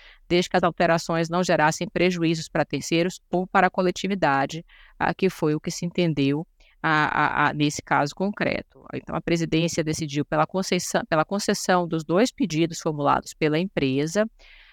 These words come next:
Ah, interessante que o conselheiro Levi se manifestou também, nesse caso, é, em linha com a, a, a decisão da presidência. Ele ressaltou a, que a postergação aconteceria dentro do mesmo exercício financeiro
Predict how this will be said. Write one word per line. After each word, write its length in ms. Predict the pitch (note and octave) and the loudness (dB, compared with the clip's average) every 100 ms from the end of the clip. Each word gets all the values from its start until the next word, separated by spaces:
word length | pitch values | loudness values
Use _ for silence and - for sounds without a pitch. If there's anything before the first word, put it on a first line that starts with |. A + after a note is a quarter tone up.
| - | -2
Ah, 220 | E3 D#3 - | 2 2 0
interessante 580 | E3 F3+ F3 F#3+ F#3 - | -2 0 2 0 0 -2
que 80 | |
o 40 | F#3+ | -4
conselheiro 420 | F3+ - E3+ E3+ | -2 0 0 0
Levi 400 | F3 D#3+ D3 D3+ | 0 -2 -2 -6
se 160 | - E3+ | -4 -2
manifestou 600 | E3 F3 E3+ - G3+ A#3+ | -2 -2 -4 -2 -4 0
também, 360 | G#3+ E3+ D#3+ | 0 2 0
nesse 240 | D3+ D3 - | 0 -2 -4
caso, 460 | - C#3+ C3+ C3 - - - - | -4 -2 -2 -4 -16 -20 -20 -6
é, 80 | D#3 | -4
em 160 | - E3+ | -2 -2
linha 420 | E3 F3 A3+ F#3+ - | 0 2 2 2 0
com 340 | - G3+ G#3+ | -2 -2 -2
a, 320 | - E3 - D#3+ | 0 2 2 0
a, 20 | D3+ | 0
a 20 | |
decisão 600 | D3+ D#3 D#3+ C#3+ D3+ D3 | 0 0 -2 0 -2 -2
da 200 | C#3+ D#3 | 2 4
presidência. 920 | - E3 D3+ - C3+ C#3+ E3+ - G3+ - _ _ - | 4 0 0 0 0 0 -2 0 -2 -2 _ _ -6
Ele 300 | D3 D3+ D3 | -2 0 2
ressaltou 800 | D#3 D#3+ D#3+ C#3 - D#3 D3+ D#3 - | 2 2 2 0 -2 -2 -2 -8 -2
a, 120 | C3 | -2
que 120 | - | 0
a 40 | D#3 | -4
postergação 640 | D#3 - E3 D3+ D3 D#3 | -2 -2 0 0 0 -2
aconteceria 580 | D3+ D#3 D3+ - D3+ C#3+ | -2 -2 -4 -2 0 2
dentro 260 | - F3+ - | 4 2 2
do 140 | D#3+ | -2
mesmo 240 | D3+ G3 G#3 | 2 2 2
exercício 400 | F#3+ F3+ E3+ D#3+ | 0 0 -2 -2
financeiro 720 | D#3 C#3+ C#3 - D3+ F3 | -2 -4 -4 -2 0 0